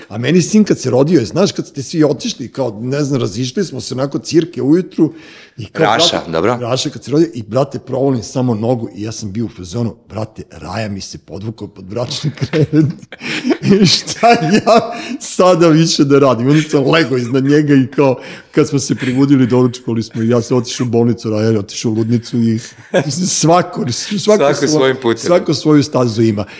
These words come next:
Speaker 1: Uroš Bogdanović, e, Aleksandar Pavić, D J Lale, e, Dulan Dejković, ovo je bio podcast Treći svet, čujemo se svake subote premijerno, a onda će ovo ostati zabeleženo
Speaker 2: I onaj,
Speaker 1: zauvek.
Speaker 2: kako,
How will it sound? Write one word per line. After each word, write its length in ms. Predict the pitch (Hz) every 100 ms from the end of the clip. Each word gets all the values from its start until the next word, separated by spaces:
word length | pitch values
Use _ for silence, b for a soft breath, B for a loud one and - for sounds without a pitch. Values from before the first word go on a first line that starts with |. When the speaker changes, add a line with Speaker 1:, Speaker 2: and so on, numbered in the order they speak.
| B B
Speaker 1:
Uroš 260 | 156 175
Bogdanović, 680 | 131 139 143 151 143 123 -
e, 40 | 104 110 110 110 110 113 - 113 - -
Aleksandar 480 | 107 - 110 110 98
Pavić, 520 | - 110 104 - 90
D 280 | 95 107 101
J 140 | 101
Lale, 380 | 98 120 135 127
e, 80 | 120 B B B 107 110 104 107 107 107
Dulan 560 | 110 107 104 117 110 98
Dejković, 400 | 117 117 117 117
ovo 80 | 107
je 60 |
bio 160 | 107 107
podcast 400 | 107 104 - -
Treći 240 | 113 -
svet, 360 | - 120 117 -
čujemo 320 | - 90 90
se 340 | - - 101 98 b b b b
svake 580 | - 120 131 - 117 101
subote 800 | - 107 90 92 - 131 95 - -
premijerno, 500 | 131 127 127 120 113
a 80 | 98
onda 360 | 107 113 104
će 180 | - 107
ovo 200 | 98 92
ostati 360 | 92 104 - 90
zabeleženo 480 | 85 80 104 110 107
Speaker 2:
I 120 | 104
onaj, 140 | 107
Speaker 1:
zauvek. 300 | 104 90 82 - - -
Speaker 2:
kako, 320 | 104 98